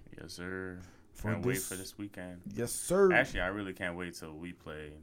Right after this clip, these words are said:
Speaker 1: next week.
Speaker 2: Next week,
Speaker 1: But
Speaker 2: yeah. Yeah, we'll get
Speaker 1: we'll
Speaker 2: these
Speaker 1: deal
Speaker 2: games
Speaker 1: with
Speaker 2: up
Speaker 1: it.
Speaker 2: out of
Speaker 1: We'll
Speaker 2: here,
Speaker 1: deal
Speaker 2: man.
Speaker 1: with it.
Speaker 2: Um, is that
Speaker 1: Man,
Speaker 2: no
Speaker 1: N B A.
Speaker 2: N B A? Yeah, before we,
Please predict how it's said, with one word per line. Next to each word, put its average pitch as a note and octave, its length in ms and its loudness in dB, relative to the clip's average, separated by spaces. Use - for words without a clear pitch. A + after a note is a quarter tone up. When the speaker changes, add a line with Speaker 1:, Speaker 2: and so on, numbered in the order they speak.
Speaker 1:
next D#2 460 -4
week. - 100 -2
Speaker 2:
Next C3 320 6
week, A2 180 -2
Speaker 1:
But D#2+ 120 -4
Speaker 2:
yeah. G#2 380 -2
Yeah, B2 280 0
we'll C#3 120 2
get C3 140 0
Speaker 1:
we'll G2 60 -4
Speaker 2:
these A2+ 140 0
Speaker 1:
deal A2 120 0
Speaker 2:
games G#2 160 -2
Speaker 1:
with G2+ 140 -6
Speaker 2:
up G2 60 -2
Speaker 1:
it. F#2+ 40 -2
Speaker 2:
out F#2+ 80 -2
of F#2+ 60 -6
Speaker 1:
We'll G#2+ 100 -2
Speaker 2:
here, G2+ 100 -2
Speaker 1:
deal G2+ 60 0
Speaker 2:
man. F#2+ 140 -4
Speaker 1:
with D2+ 100 -8
it. D2+ 80 -12
Speaker 2:
Um, D#3+ 720 6
is G#2 80 -6
that E3+ 340 8
Speaker 1:
Man, A#2+ 100 2
Speaker 2:
no B2 80 6
Speaker 1:
N A2 40 2
B F2+ 140 4
A. F#2 80 8
Speaker 2:
N D3+ 100 4
B D3+ 160 8
A? E3+ 180 8
Yeah, A2 300 -2
before A#2 340 -4
we, A2 100 -4